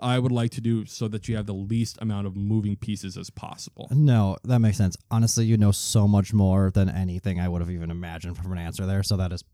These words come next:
Speaker 2: perfect.
Speaker 1: Cool. Yeah, I'll take that. The other thing to talk
Speaker 2: How
Speaker 1: about,
Speaker 2: many
Speaker 1: uh,
Speaker 2: more times do I have to toot your horn this episode? You said to stay.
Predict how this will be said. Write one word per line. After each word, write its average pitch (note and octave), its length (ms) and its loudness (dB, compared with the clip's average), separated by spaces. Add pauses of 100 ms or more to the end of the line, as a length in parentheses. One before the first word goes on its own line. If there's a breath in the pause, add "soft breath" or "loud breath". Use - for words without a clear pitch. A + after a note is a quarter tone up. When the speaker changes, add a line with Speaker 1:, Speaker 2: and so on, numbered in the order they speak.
Speaker 2:
perfect. - 500 -4 (140)
Speaker 1:
Cool. A3 280 2
Yeah, A2+ 320 0
I'll C3 120 2
take D#3+ 220 2
that. A2+ 180 0
The D3 80 4
other D#3+ 160 6
thing D#3+ 180 4
to C#3+ 60 -2
talk C#3 180 2
Speaker 2:
How C#3 120 4
Speaker 1:
about, D3 100 6
Speaker 2:
many D#3+ 120 6
Speaker 1:
uh, - 40 6
Speaker 2:
more C#3 100 4
times A2+ 300 6
do G#2+ 60 4
I - 20 6
have F#2 80 4
to F#2+ 80 0
toot G#2 200 2
your F#2 120 0
horn G2 320 4
this G2+ 180 0
episode? G2+ 320 0
You G2+ 80 -2
said G2 220 0
to F2+ 80 0
stay. G2 340 0